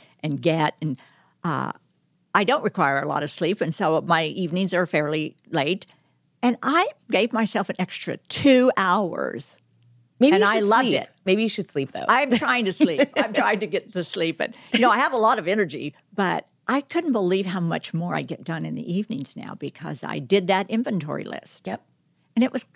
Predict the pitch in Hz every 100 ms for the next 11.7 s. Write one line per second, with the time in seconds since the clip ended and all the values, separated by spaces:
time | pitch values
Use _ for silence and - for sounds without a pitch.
0 | - 269 - 440 - 427 415 - - 262
1 | 240 208 - 226 190 - 147 143 - 175
2 | - 160 - 160 165 151 147 143 147 165
3 | 233 175 - - _ _ _ - 226 160
4 | 240 175 - 208 - 180 160 156 143 -
5 | 151 147 165 135 - 147 160 185 170 165
6 | - 135 - - 277 - 254 - 180 120
7 | 135 143 160 160 - 160 147 151 143 156
8 | 156 160 - 170 156 - 143 165 147 -
9 | - - - - _ - 190 160 190 220
10 | 208 190 185 - 160 170 156 143 - -
11 | 139 - 117 - - - -